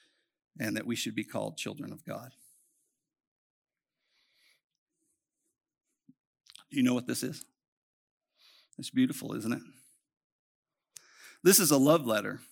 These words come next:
from God to you. He's telling you how much he absolutely adores you. He gave it to me as a gift,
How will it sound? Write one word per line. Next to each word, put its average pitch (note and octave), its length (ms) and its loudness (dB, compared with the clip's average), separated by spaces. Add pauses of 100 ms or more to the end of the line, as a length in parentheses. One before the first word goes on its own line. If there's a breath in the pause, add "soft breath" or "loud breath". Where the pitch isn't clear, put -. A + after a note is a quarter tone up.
(680)
from G#2+ 180 -12
God G#2 260 -4
to G#2+ 100 -14
you. A2 160 -8 (1900)
He's C#3 200 2
telling F3 280 6
you B2 120 4
how D3 160 6
much D3+ 240 6
he B2 220 -2
absolutely D3 680 2
adores B2 420 0
you. - 140 -14 (960)
He D3+ 80 2
gave G#3+ 160 2
it - 120 -8
to C#3 60 0
me C#3+ 180 8
as G#2+ 120 -2
a G2+ 60 -10
gift, - 480 -8